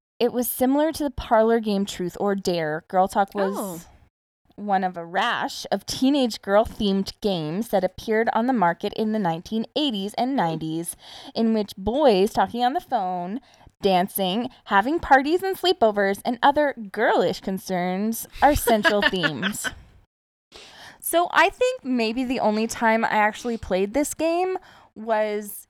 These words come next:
Speaker 1: in university because
Speaker 2: Okay.
Speaker 1: <laughs> one of my friends bought it from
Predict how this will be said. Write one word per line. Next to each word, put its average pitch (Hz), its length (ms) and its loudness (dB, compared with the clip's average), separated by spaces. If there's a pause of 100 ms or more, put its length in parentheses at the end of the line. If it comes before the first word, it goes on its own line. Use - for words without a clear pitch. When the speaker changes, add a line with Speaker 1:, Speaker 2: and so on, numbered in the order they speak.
Speaker 1:
in 233 140 2
university 175 880 -2 (200)
because 220 640 2
Speaker 2:
Okay. 294 200 0
Speaker 1:
<laughs> - 60 -14
one - 540 -4 (140)
of - 60 -16
my 339 260 -2
friends 269 440 -4
bought 214 320 4
it 247 240 -2
from 196 720 -2